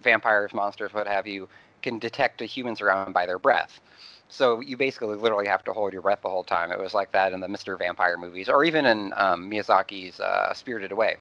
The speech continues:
Remember the Sen has to hold her breath at, in the bridge scene. So it's a, it's a great thing played for laughs. And again, it's just like you're gonna just inoculate every scene with as much energy as you can. And this movie just doesn't let up for a bit. And it,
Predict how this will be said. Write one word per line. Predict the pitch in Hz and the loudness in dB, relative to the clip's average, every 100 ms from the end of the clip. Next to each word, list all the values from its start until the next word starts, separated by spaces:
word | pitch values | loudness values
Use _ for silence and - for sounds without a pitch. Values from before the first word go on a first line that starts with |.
| - | -6
Remember | 98 92 | -4 -2
the | 87 85 | -2 -2
Sen | 87 92 92 | -2 -4 -4
has | 92 | -6
to | 92 | -8
hold | 90 | -8
her | 87 _ | -10 _
breath | 92 92 - | 0 0 0
at, | 101 - - | -6 -6 -14
in | - | -10
the | 95 | -10
bridge | - 95 - | -8 -8 -8
scene. | 92 87 90 - - - - | -10 -10 -12 -18 -20 -20 -20
So | - 160 139 | 0 4 6
it's | 135 - | 4 0
a, | 123 - | -8 -4
it's | 139 | -4
a | 139 | 0
great | 143 151 - | 4 2 2
thing | - 123 | 0 0
played | 120 110 | 2 -2
for | - | 2
laughs. | 120 120 | 6 6
And | 131 | 4
again, | 127 151 | 2 2
it's | 110 110 | 2 -4
just | 120 113 | -4 -2
like | 107 | -4
you're | 113 107 | -2 2
gonna | 123 110 | 2 2
just | 107 - | -2 -6
inoculate | 110 107 107 - 104 98 92 - | -4 0 0 0 -2 0 -2 -2
every | 104 101 98 104 98 | 0 0 -4 -10 -10
scene | - 113 104 98 | -10 -8 -6 -8
with | 95 | -10
as | 101 | -8
much | 143 143 - | -2 0 0
energy | 110 127 101 87 87 | -2 -2 -4 -10 -8
as | 90 | -10
you | 98 | -8
can. | 110 110 92 95 | -6 -4 -4 -6
And | 98 | -8
this | 101 | -10
movie | 117 104 98 | -12 -12 -10
just | 101 - | -10 -4
doesn't | 110 107 95 101 | -4 -2 -6 -2
let | 92 | 0
up | 98 - | -2 -2
for | 90 | -8
a | 85 | -6
bit. | - 92 - | -2 -2 -2
And | 107 95 95 98 | -6 -6 -6 -8
it, | 107 | -8